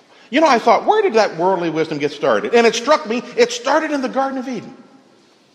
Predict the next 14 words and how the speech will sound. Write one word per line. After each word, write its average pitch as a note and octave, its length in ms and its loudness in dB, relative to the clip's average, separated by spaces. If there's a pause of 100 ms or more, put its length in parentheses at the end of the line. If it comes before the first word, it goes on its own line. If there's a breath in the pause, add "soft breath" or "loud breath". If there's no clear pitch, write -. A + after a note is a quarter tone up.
(480)
The F3+ 100 -2
serpent A3 520 0
was C#3+ 180 -4
the - 80 -14
first - 440 -8
Mister D#3 300 -12
Worldly D3 360 -10
Wise G2+ 340 -8
Man. - 100 -20
Do - 1600 -20
you - 20 -12
think G#3+ 140 -2
about A3 220 -2
that? A3 160 -10